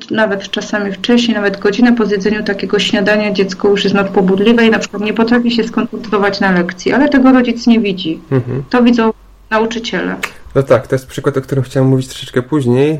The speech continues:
Speaker 2: bo to rzeczywiście jest, e, ciekawy związek właśnie odżywienia z naszym, z naszą tutaj psychiką. E, ale kolejne pytanie, które chciałem Ci zadać, to właśnie takie,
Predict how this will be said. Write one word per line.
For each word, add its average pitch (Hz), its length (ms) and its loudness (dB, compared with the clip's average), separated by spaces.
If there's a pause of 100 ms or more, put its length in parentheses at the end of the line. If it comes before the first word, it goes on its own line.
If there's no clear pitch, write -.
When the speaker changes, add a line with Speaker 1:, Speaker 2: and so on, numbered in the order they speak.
(140)
Speaker 2:
bo 120 260 -6
to 123 120 -8
rzeczywiście 123 480 -10
jest, 117 280 -6
e, 117 100 -4
ciekawy 117 680 -4
związek 117 500 -6
właśnie 117 440 -6
odżywienia 117 500 -4
z 113 60 -10
naszym, 113 360 -10 (600)
z - 20 -8
naszą 117 280 -8
tutaj 113 400 -6 (720)
psychiką. 131 600 -8 (680)
E, 117 200 -2
ale 131 220 0
kolejne 139 260 -4
pytanie, 139 240 -6
które 135 160 -10
chciałem 135 240 -8
Ci 131 140 -12
zadać, 135 500 -6
to 123 320 -6
właśnie 123 440 -8
takie, 131 500 -8